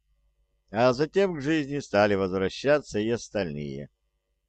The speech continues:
Все они имели безупречный послужной список, не раз участвовали в секретных операциях, проводимых не менее секретными службами, и по уровню интеллекта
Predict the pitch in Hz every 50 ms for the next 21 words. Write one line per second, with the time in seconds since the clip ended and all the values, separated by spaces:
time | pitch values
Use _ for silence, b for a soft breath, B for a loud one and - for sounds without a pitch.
0 | _ _ _ _ _ _ _ _ _ - - - 185 196 104 113 120 127 139 147
1 | 151 151 156 151 151 156 156 151 151 143 110 101 92 85 104 98 - 101 113 117
2 | 107 - - 87 87 76 - 87 85 - - 85 82 73 67 76 78 85 82 -
3 | - - _ 85 87 95 90 - 120 127 127 - _ _ _ _ _ _ _ _
4 | _ _ _ _ _ - - 95 - 117 131 147 165 151 - 160 147 - - 156
5 | 165 165 156 - - 151 147 139 123 - - 95 90 - 85 101 117 117 - 131
6 | 123 - - 131 123 - 143 123 101 101 98 98 95 - - 95 95 92 95 95
7 | - - _ _ _ _ _ _ _ _ _ _ _ _ - 123 143 165 180 180
8 | 160 151 127 107 101 95 - - 101 113 110 110 113 110 101 95 95 - - 104
9 | 90 - 101 101 95 87 - 92 95 95 95 90 - - - 156 156 143 104 82
10 | 76 82 78 73 69 65 62 _ _ _ _ _ _ _ _ _ _ _ _ _
11 | _ _ _ _ _ _ _ _ _ _ _ _ _ _ _ _ _ _ _ 80
12 | 90 - - 101 107 110 110 110 107 107 107 107 107 107 104 90 80 117 123 151
13 | 170 165 - _ - 185 170 151